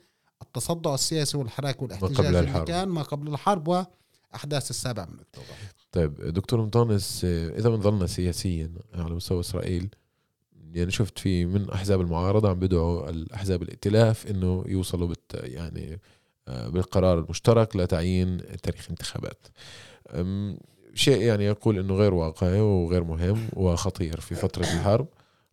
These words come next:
Speaker 2: آه، وشيء يقول بل ضروري، يعني أطراف تقول، آه، ضروري الانتخابات. آه، ما مدى تماسك هاي، هذا الائتلاف أو هاي الحكومة، خصوصًا في ظل هاي الأزمة الحادة اللي عم بتعيشها؟
Speaker 1: بس خلينا ل-، لإجمال النقطة
Speaker 2: آه.
Speaker 1: السابقة، هذا لا يعني إنه يعني المؤسسة العسكرية ما زالت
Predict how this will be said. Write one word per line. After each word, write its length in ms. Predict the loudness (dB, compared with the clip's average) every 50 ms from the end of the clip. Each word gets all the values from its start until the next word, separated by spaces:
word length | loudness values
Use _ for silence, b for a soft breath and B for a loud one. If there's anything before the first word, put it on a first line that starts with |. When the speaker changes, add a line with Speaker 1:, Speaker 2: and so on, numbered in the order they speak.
| _ -8
Speaker 2:
آه، 220 | -6 -4 -2 -2
وشيء 280 | -2 0 0 0 0 0
يقول 260 | 0 0 0 0 2
بل 160 | 4 4 4
ضروري، 440 | 4 4 2 2 2 0 -4 -6 -10 -12 _ _ _ _ _ -14
يعني 340 | -12 -10 -8 -8 -8 -8 -8
أطراف 220 | -6 -4 -4 -4 -4
تقول، 380 | -6 -6 -4 -2 -2 -2 -2
آه، 180 | -4 -4 -6 -4
ضروري 420 | -2 -2 0 2 2 2 2 0
الانتخابات. 640 | -2 -4 -8 -12 -10 -8 -8 -6 -6 -6 -8 _ _ _ _ _ _ _ _ _ _ _ -4
آه، 100 | -2 2
ما 160 | 6 6 8
مدى 240 | 8 8 6 6 4
تماسك 540 | 4 4 4 4 2 0 -2 -8 -10 -8 -6
هاي، 120 | -6 -6 -4 -4
هذا 160 | -6 -4 -4
الائتلاف 460 | -6 -8 -6 -6 -6 -6 -6 -6 -8
أو 120 | -6 -4 -2
هاي 100 | -2 -4
الحكومة، 560 | -4 -4 -6 -4 0 0 2 2 2 0 0 B B B B B
خصوصًا 380 | 2 6 8 8 8 8 6 2
في 180 | 2 2 4
ظل 220 | 6 6 6 8 8
هاي 120 | 6 6
الأزمة 500 | 4 4 4 4 4 4 2 0 0 0
الحادة 460 | 0 0 0 2 2 2 2 2 0
اللي 100 | -4 -4
عم 100 | -4 -4
بتعيشها؟ 600 | -6 -6 -6 -6 -6 -6 -6 -8 -10 -12 -14 -14 _ _ _ _ _ _ _ _ _ _ _ _ -12
Speaker 1:
بس 120 | -8 -4
خلينا 360 | 0 2 4 4 4 4 4 4
ل-، 280 | 4 2 2 0 -4
لإجمال 560 | -4 -4 -2 -2 0 2 2 2 2 2 2
النقطة 440 | 2 2 2 0 0 -2 -2 -4 -2
Speaker 2:
آه. 40 | 2
Speaker 1:
السابقة، 480 | 4 6 6 4 4 0 0 0 0 2
هذا 140 | 2 0
لا 100 | 0 0
يعني 340 | 0 0 0 0 0 -2 -2
إنه 240 | -2 0 0 0 0
يعني 240 | -2 -2 -2 -2 -2
المؤسسة 480 | -2 -4 -4 -2 -2 -2 -2 -2 -4
العسكرية 400 | -4 -4 -2 -2 -2 -2 -2 -2
ما 140 | -2 -2 -2
زالت 340 | -2 -2 -4 -4 -4 -4